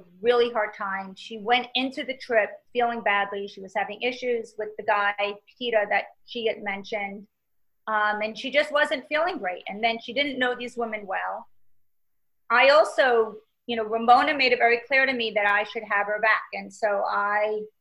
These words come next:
you know, had Ramona's back. I did, I did agree that maybe it was a bad idea for Leah's sister to come, only because Leah was already having a hard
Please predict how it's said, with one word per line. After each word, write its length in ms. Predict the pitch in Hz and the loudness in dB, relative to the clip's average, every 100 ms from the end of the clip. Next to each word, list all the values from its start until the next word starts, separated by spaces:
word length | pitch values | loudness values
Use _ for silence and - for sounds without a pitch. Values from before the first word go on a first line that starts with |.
| _ | _
you 140 | 226 214 | -6 -2
know, 160 | 208 208 | -2 0
had 320 | 220 226 220 | 2 2 2
Ramona's 500 | 233 220 214 208 208 | 0 0 -2 -6 0
back. 380 | 262 254 208 214 - _ _ _ _ _ _ _ _ _ _ _ - | 4 6 4 0 -8 _ _ _ _ _ _ _ _ _ _ _ 2
I 260 | 240 202 - | 2 0 -4
did, 300 | 330 349 370 285 _ _ _ - _ _ - | 2 4 2 -2 _ _ _ -20 _ _ 0
I 120 | 233 | 0
did 220 | 269 320 | 2 0
agree 760 | 330 226 226 233 240 247 254 220 | -2 -4 -2 0 0 -2 -6 0
that 360 | 233 214 214 208 - | 2 4 2 0 -6
maybe 640 | 226 220 240 247 247 233 - | -8 -4 -4 -2 -4 -4 -2
it 80 | 226 | -2
was 180 | 226 233 | 0 0
a 60 | |
bad 280 | 226 214 220 | 2 4 4
idea 460 | 214 214 214 214 214 214 | 4 2 0 0 0 -2
for 120 | 208 | -6
Leah's 340 | 214 214 214 | -4 -6 -4
sister 280 | 233 - 220 | -8 -6 -8
to 80 | 214 - | -8 -6
come, 320 | 226 214 214 254 | -4 -4 -6 -2
only 360 | 302 349 330 | 0 0 -2
because 600 | 262 247 247 214 208 202 - _ _ _ _ _ - - 214 | -6 -6 2 2 2 -2 -8 _ _ _ _ _ -20 -20 -8
Leah 280 | 262 277 | 2 4
was 200 | 254 240 | 4 4
already 340 | 240 233 233 226 | 6 6 4 2
having 240 | 220 226 214 | 0 0 -4
a 60 | |
hard 180 | 202 214 | -4 -4